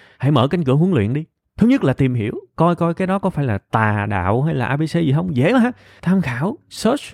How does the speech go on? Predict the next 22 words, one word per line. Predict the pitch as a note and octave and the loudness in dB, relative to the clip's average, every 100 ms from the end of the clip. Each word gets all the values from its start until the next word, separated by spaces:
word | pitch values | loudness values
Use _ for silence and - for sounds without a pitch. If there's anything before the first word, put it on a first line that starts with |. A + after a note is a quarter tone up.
| - | -8
đọc | C#3+ - | -8 -4
sách | B3 - _ - | -4 -4 _ -4
về | A#2+ | -2
những | A#2+ E3 | 0 0
đó, | F#3+ - - | -2 -4 -12
xem | - F3 | -2 0
thông | F3+ E3+ | 2 0
tin | E3+ | 0
đa | E3+ F3 | 0 0
chiều | - C3 B2+ - _ | 2 2 2 -2 _
để | - - | -2 0
cuối | A3+ | 0
cùng | A#3 C#3 | 0 0
phát | G3 | -2
hiện, | C#3 B2 | -6 -4
à, | A2 G2 G2 | -6 -6 -8
thiền | - G2 E2+ | -6 -6 -6
có | - | -6
ích. | A#2 C#3+ _ _ _ | -6 -8 _ _ _
Ví | A#2+ G#3 | 0 2
dụ | C3+ | 2
vậy, | G#2+ F2 | 0 -6